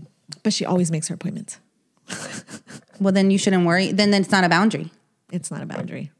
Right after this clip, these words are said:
Speaker 2: You have to, it has to be worth you putting your foot
Speaker 1: Yeah.
Speaker 2: down.
Speaker 1: I have told her, like, "Listen," <clears throat> like, the one time where we had to record and stuff, and I did mention to her, like,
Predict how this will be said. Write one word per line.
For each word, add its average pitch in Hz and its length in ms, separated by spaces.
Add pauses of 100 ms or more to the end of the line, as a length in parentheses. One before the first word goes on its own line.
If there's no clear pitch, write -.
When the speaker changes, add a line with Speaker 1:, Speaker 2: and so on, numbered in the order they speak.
(280)
Speaker 2:
You 202 140
have 185 240
to, - 180
it 208 80
has 208 200
to 233 80
be 226 120
worth 202 500 (120)
you 190 140
putting 180 240
your 165 80
foot - 160
Speaker 1:
Yeah. - 80
Speaker 2:
down. - 160 (200)
Speaker 1:
I 285 120
have 359 200
told 233 240
her, 196 120
like, 175 240
"Listen," 165 500 (100)
<clears throat> - 400
like, 262 220 (280)
the 196 120
one 196 180
time 190 300
where 165 260
we 170 180
had 175 180
to 170 80
record 160 300
and 156 100
stuff, 156 200
and 156 100
I 143 60
did 147 220
mention 147 360
to 151 120
her, 147 160
like, - 300